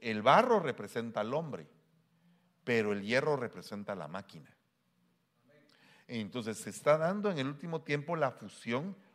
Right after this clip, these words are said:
hombre-máquina. Y eso la gente no se está dando cuenta, pero sí se está dando.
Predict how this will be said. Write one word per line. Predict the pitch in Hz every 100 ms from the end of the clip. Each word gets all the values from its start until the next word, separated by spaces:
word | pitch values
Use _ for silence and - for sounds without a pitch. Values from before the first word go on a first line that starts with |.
| _ -
hombre-máquina. | 123 127 - 123 104 127 - 82 - - _ _ _ _ _ _ _
Y | 92 98
eso | 120 180
la | 147
gente | 113 135 143
no | 139
se | 135
está | -
dando | 131 135 120
cuenta, | 123 156
pero | - 120
sí | 104
se | 107
está | 98 101
dando. | 101 143